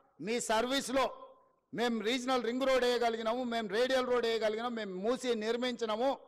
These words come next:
హైదరాబాదు నగరంలో మెట్రోను మేము నిర్మించినామని" చెప్పుకునే విధంగా గొప్పగా పనిచేయండి. ప్రభుత్వం మీకు అండగా నిలబడుతుంది. ప్రభుత్వం మీకు ఏం కావాలన్నా సహకరిస్తుంది. ఈ ప్రభుత్వం మనది,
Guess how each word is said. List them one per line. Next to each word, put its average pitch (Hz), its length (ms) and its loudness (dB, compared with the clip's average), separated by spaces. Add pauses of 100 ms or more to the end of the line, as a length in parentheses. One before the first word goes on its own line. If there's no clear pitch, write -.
(340)
హైదరాబాదు 202 600 0
నగరంలో 208 580 -2
మెట్రోను 185 580 -2
మేము 226 180 -4
నిర్మించినామని" 202 680 -6
చెప్పుకునే 214 460 -4
విధంగా 190 400 -2 (420)
గొప్పగా 254 460 4
పనిచేయండి. 220 560 0
ప్రభుత్వం 220 540 -2
మీకు 208 200 -2
అండగా 262 320 2
నిలబడుతుంది. 226 680 0 (460)
ప్రభుత్వం 262 540 2
మీకు 254 320 2
ఏం 269 360 4
కావాలన్నా 269 720 4 (1400)
సహకరిస్తుంది. 254 800 2
ఈ 240 140 -2
ప్రభుత్వం 240 640 0
మనది, 254 380 2